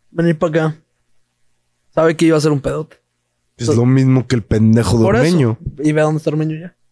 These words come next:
Speaker 1: Aunque yo creo que lo de Ormeño fue más por nivel que por tema selección, güey. Tema tradición, pues, en, en Chivas.
Speaker 2: Ah, pues perdió Estados Unidos.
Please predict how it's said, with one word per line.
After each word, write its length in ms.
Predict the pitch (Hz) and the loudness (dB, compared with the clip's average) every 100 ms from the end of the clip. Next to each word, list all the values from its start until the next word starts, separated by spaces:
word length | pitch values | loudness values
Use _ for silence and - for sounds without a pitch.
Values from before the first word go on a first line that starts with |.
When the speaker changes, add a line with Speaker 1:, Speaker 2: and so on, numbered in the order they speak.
| _ _ _ _ _ _ _ _ _ _ | _ _ _ _ _ _ _ _ _ _
Speaker 1:
Aunque 340 | 185 196 214 208 | -2 0 0 2
yo 80 | 240 | 2
creo 100 | 208 | 2
que 100 | 214 | 2
lo 80 | 196 | 2
de 80 | |
Ormeño 300 | 175 185 196 | 2 2 2
fue 120 | 180 190 | 2 0
más 140 | 196 | 0
por 180 | - 170 | 0 0
nivel 400 | 156 151 196 359 _ _ _ | 2 2 0 -4 _ _ _
que 160 | 160 | -2
por 360 | 143 139 131 - - | -2 -6 -8 -12 -4
tema 380 | 151 151 147 135 | -2 0 -2 -4
selección, 400 | 147 - - - | -10 -14 -16 -18
güey. 120 | _ _ _ _ _ _ _ | _ _ _ _ _ _ _
Tema 260 | 160 156 156 | -2 -2 0
tradición, 480 | 143 147 143 160 156 | -2 -4 -2 -2 -2
pues, 280 | - 147 - | -4 -8 -8
en, 180 | 160 160 _ | -16 -20 _
en 100 | 123 | -10
Chivas. 440 | - 165 156 - - - - - | -2 -2 -2 -6 -20 -20 -8 -2
Speaker 2:
Ah, 200 | 151 156 | 0 0
pues 140 | 110 - | -2 -2
perdió 440 | 113 110 127 151 | -2 0 2 2
Estados 300 | 147 160 139 | 0 0 0
Unidos. 680 | 123 143 156 110 104 - | 2 2 2 0 -2 -12